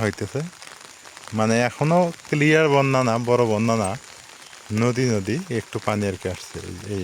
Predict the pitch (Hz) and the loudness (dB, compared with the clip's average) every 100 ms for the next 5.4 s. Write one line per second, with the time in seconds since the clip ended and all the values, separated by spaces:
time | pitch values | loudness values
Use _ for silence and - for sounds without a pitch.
0 | 87 87 87 87 - - - - - - | -8 -12 -12 -14 -16 -18 -20 -20 -20 -20
1 | - - - - - 101 110 131 110 85 | -20 -20 -20 -18 -6 0 2 2 2 -2
2 | 85 - 104 - 101 101 101 101 - 101 | -10 -10 -6 -2 -2 0 0 -2 -4 -4
3 | 92 98 95 104 101 - 107 104 104 104 | -4 -6 -8 -8 -8 -4 -4 -2 -4 -2
4 | 95 92 - - - - - 110 - 117 | -4 -6 -12 -20 -20 -20 -14 -10 -2 -2
5 | - 120 113 117 | -2 -2 0 0